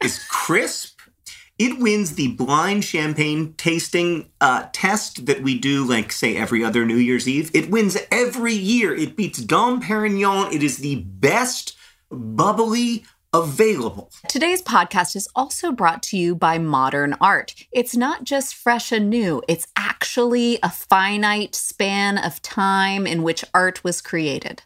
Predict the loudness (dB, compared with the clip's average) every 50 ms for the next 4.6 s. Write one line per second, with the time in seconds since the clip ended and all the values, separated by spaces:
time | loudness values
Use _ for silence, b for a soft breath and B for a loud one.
0 | _ _ -20 -18 -14 -6 0 2 2 2 2 -2 -2 -2 -2 0 0 0 0 0
1 | -2 -2 -4 -4 -4 -4 -4 -4 -4 -4 -2 0 0 2 2 2 0 -2 -2 -2
2 | 0 0 0 0 0 -2 -2 -2 0 0 2 2 0 -2 -4 -4 -2 -4 -4 -2
3 | 0 2 2 2 2 0 -2 0 0 0 2 0 0 -2 -4 -8 -8 -6 -4 -4
4 | -2 0 2 2 2 4 4 2 0 0 -2 -6